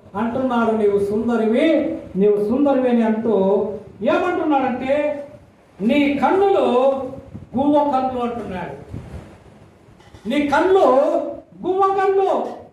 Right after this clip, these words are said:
ప్రియులారా, ఒక ఇంటర్నేషనల్ సేవకుడు,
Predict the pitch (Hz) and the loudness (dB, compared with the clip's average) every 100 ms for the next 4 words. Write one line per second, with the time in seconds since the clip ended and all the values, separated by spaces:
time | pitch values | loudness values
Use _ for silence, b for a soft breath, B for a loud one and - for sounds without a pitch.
0 | _ _ _ - 359 392 381 381 359 311 | _ _ _ -8 0 2 2 2 2 0
1 | - - - _ _ _ _ - - - | -4 -10 -18 _ _ _ _ -20 -16 -16
2 | - - - - - - - _ 220 233 | -16 -20 -18 -18 -20 -20 -20 _ -8 -2
3 | 240 277 302 311 311 311 302 302 285 - | 0 2 2 4 4 2 0 0 0 2
4 | 262 302 - 226 185 - | 2 2 2 2 0 -2